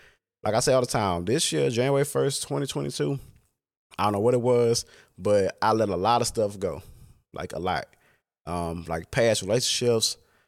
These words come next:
past friendships, um, me reaching out to people that don't des-, even need to be reached out to 'cause it's not returned.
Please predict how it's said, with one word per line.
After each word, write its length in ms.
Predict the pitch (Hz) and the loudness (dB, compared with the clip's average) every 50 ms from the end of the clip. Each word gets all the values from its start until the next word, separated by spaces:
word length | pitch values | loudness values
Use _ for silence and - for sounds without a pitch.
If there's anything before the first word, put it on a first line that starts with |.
| _ _ _ _ | _ _ _ _
past 260 | - 107 90 92 - | -2 -2 -2 -2 -2
friendships, 800 | - 113 117 120 117 113 - - 117 113 113 107 95 - - - - - - _ _ _ _ _ _ _ | -2 -2 0 0 0 0 0 2 2 2 2 2 0 -4 -8 -8 -14 -20 -20 _ _ _ _ _ _ _
um, 540 | - 87 87 87 82 80 78 71 67 78 92 _ _ _ _ _ _ _ _ _ _ _ _ _ _ _ _ _ _ _ | -10 -8 -8 -8 -8 -8 -8 -10 -10 -12 -14 _ _ _ _ _ _ _ _ _ _ _ _ _ _ _ _ _ _ _
me 420 | 92 101 110 120 123 120 117 110 95 82 85 85 | -6 -2 -2 0 0 0 -2 -4 -6 -10 -6 -2
reaching 320 | 104 120 135 - - 120 | -2 0 0 0 0 0
out 140 | 120 123 110 | 0 0 0
to 60 | 113 | -2
people 320 | - - 135 123 - 113 | -8 -6 -6 -4 -4 -2
that 340 | 107 110 107 104 101 95 95 | 0 0 0 0 -2 -4 -2
don't 220 | 98 117 113 120 113 | 0 0 0 0 -2
des-, 200 | 113 110 104 - | -4 -8 -6 -6
even 220 | 127 127 110 107 | -4 -4 -4 -2
need 160 | 110 120 120 | -4 -4 -4
to 60 | 107 | -4
be 60 | 110 107 | -6 -6
reached 240 | 110 120 117 - | -6 -4 -4 -2
out 160 | 117 117 117 - | 0 0 0 -2
to 120 | - 117 | -4 -8
'cause 300 | 113 - 117 104 101 98 - | -6 -4 -4 -2 -2 -2 -2
it's 120 | 101 - | -4 -4
not 180 | 110 107 104 98 | -2 -2 -2 -2
returned. 440 | 92 - - 123 120 120 117 110 | -4 -6 -4 -4 -2 -2 -4 -4